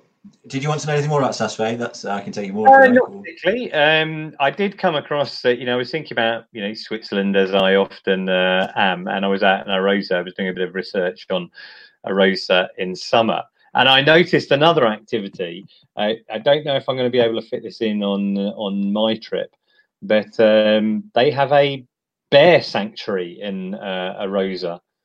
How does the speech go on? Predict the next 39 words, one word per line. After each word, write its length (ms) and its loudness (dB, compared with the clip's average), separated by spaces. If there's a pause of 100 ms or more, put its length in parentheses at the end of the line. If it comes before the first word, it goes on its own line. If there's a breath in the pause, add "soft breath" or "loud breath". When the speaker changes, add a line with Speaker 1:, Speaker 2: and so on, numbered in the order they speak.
(380)
Speaker 2:
uh, 100 -2
where 160 -2
you 140 -4
can 180 -4
go 240 2
and, 400 -2 (720)
and, 440 -6 (160)
well, 220 -4 (520)
visit 420 2 (100)
the, 300 2
uh, 80 4
bears 380 0
from 340 -4 (120)
Serbia 520 2
and 80 0
Albania, 520 2
it 140 -6
says 260 -4
they're 120 0
from. 320 -4 (340 loud breath)
Is 100 -6
that, 240 2 (180)
is 100 -6
that 180 0
something 320 4
you'd 120 4
ever 200 6
wanna 380 2
do? 260 0
Do 80 -10
you 40 -8
think, 240 -6 (100)
have 160 -6
you 100 2
ever 120 0
seen 360 -2
any 180 -2
bears 440 4
in, 160 -8